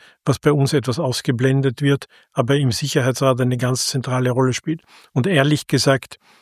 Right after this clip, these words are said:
die wichtigste Aufgabe, die jedes Mitgliedsland hat im Sicherheitsrat, wenn es hineingewählt wird, ist, sich diesen Themen zu widmen, die auf der Tagesordnung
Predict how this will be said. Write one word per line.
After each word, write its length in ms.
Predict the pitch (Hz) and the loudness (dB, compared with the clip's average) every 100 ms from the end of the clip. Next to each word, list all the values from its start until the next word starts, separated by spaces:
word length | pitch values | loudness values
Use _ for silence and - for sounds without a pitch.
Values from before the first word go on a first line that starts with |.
| _ - | _ -10
die 340 | 139 127 131 226 - - | -2 0 0 -2 -10 -6
wichtigste 720 | 165 135 139 - 127 - 151 | -4 -2 -2 -2 -4 -2 0
Aufgabe, 480 | 135 - 139 120 127 - - _ | 0 0 0 2 0 -2 -18 _
die 120 | 147 123 | -2 0
jedes 340 | 131 131 - | 2 0 0
Mitgliedsland 840 | 135 - - 127 - 127 123 113 120 | -2 -2 -4 -4 -2 -2 0 0 0
hat 260 | 131 - | -2 -2
im 220 | 202 143 | -2 0
Sicherheitsrat, 720 | 117 143 131 123 120 127 127 - _ _ - | 0 -2 -2 -2 -2 0 -2 -2 _ _ -2
wenn 140 | 127 | 0
es 60 | 113 | 2
hineingewählt 680 | 120 117 123 120 120 117 135 | 2 2 2 0 0 0 0
wird, 160 | 117 - _ - | -2 -4 _ -4
ist, 200 | 135 - | -2 0
sich 240 | 127 - - _ _ - | -2 -4 -14 _ _ 0
diesen 360 | 156 135 123 | 0 0 -2
Themen 360 | - 139 139 120 | 2 4 4 2
zu 200 | - 113 | 0 0
widmen, 440 | 127 131 131 127 - - _ 156 | 0 0 0 0 -4 -20 _ 0
die 80 | |
auf 120 | 135 - | 0 0
der 140 | 123 | -6
Tagesordnung 800 | 139 127 127 - 151 123 127 120 | -4 -2 -2 0 0 2 0 0